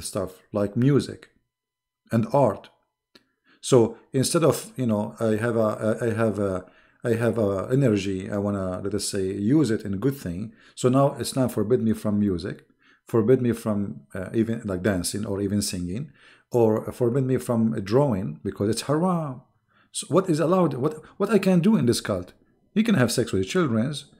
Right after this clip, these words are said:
have four wives, and eat and shit. Excuse my language. That's it. That's your, you know, this is what Islam is about.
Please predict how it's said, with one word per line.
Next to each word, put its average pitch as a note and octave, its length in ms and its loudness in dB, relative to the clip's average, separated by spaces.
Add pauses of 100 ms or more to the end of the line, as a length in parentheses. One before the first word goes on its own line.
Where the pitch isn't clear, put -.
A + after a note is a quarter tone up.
(180)
have B2 200 4
four E3 220 2
wives, B2 520 2 (200)
and D#3+ 220 2
eat - 320 2 (800)
and F3+ 120 4
shit. - 320 -2
Excuse C#3+ 300 -2
my C3+ 100 4
language. A2+ 400 -2 (180)
That's G#3 200 4
it. F3+ 220 -2 (2000)
That's A#3 220 4
your, F3 340 2
you E3+ 60 0
know, E3 120 0
this F#3+ 160 0
is E3+ 60 2
what D3+ 120 2
Islam D3+ 240 0
is A2+ 80 0
about. A2 280 -4